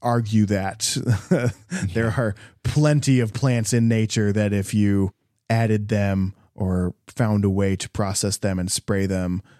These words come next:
Speaker 1: uh, around, they would probably cause a bit of a problem. <laughs>
Speaker 2: Right.
Speaker 1: So,
Speaker 2: <laughs>
Speaker 1: so just because it's a natural thing doesn't mean that it's, you know, you can be applied to your plant. But yeah, I go back to, to saying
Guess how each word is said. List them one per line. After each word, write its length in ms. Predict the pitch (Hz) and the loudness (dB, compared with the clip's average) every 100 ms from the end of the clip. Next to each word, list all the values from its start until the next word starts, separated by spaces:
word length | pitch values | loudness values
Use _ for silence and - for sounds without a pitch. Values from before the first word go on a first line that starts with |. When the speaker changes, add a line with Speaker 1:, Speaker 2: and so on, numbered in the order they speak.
| _ | _
Speaker 1:
uh, 140 | - 104 | -6 -2
around, 280 | 98 98 92 | 0 0 0
they 160 | 95 92 | 0 0
would 240 | 90 135 _ _ | -2 -6 _ _
probably 420 | - 98 60 58 58 | -4 -4 -4 -8 -6
cause 600 | - - 64 - - - _ _ _ - - | -6 -6 -6 -6 -6 -8 _ _ _ -18 -8
a 80 | 117 | -4
bit 180 | 113 110 | 0 0
of 100 | 98 | -2
a 60 | |
problem. 400 | - 95 - - - | -4 -6 -4 0 0
<laughs> 60 | - - | -2 -8
Speaker 2:
Right. 100 | - - - | -6 -4 -2
Speaker 1:
So, 80 | 135 104 - - - 104 | -2 -2 -6 -16 -6 -6
Speaker 2:
<laughs> 400 | - - - - | -4 -8 -8 -6
Speaker 1:
so 160 | - 107 | -2 0
just 360 | 110 185 - | 2 2 2
because 300 | 175 147 160 | 0 2 2
it's 160 | 131 123 | 2 0
a 40 | |
natural 420 | 123 117 110 110 104 | 0 0 0 0 0
thing 320 | 107 98 101 | -2 -2 -2
doesn't 560 | 147 151 143 117 120 | 2 2 2 0 0
mean 460 | 107 104 101 95 101 | 0 2 2 0 0
that 500 | 101 95 98 - - - | 0 0 -4 -8 -12 -6
it's, 500 | 107 - - - - _ | -6 -4 -4 -6 -8 _
you 140 | - - | -6 -6
know, 160 | - | -4
you 80 | 57 | -8
can 120 | - | -4
be 80 | 101 | -4
applied 300 | 107 98 104 | -4 -4 -4
to 60 | - | -6
your 80 | - | -4
plant. 260 | 98 113 | -4 0
But 240 | 196 - - - _ - | -2 -2 -8 -20 _ -8
yeah, 140 | 151 190 | -8 -6
I 80 | 104 | -8
go 140 | 104 110 | -4 -2
back 220 | 113 - | -4 -4
to, 260 | 110 107 | -4 -4
to 180 | - - | -6 -12
saying 480 | 107 113 110 107 | -6 -2 0 0